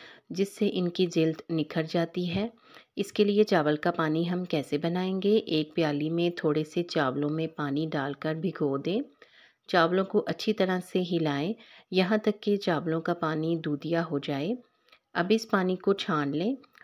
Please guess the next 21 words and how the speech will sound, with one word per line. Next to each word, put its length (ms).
और 120
छानकर 500
इसको 300
फ्रिज 340
में 260
स्टोर 380
कर 180
सकते 380
हैं। 220
फ्रिज 340
में 60
ये 140
तीन 220
से 180
चार 320
दिन 240
बिल्कुल 360
भी 120
ख़राब 400
नहीं 240
होगा 380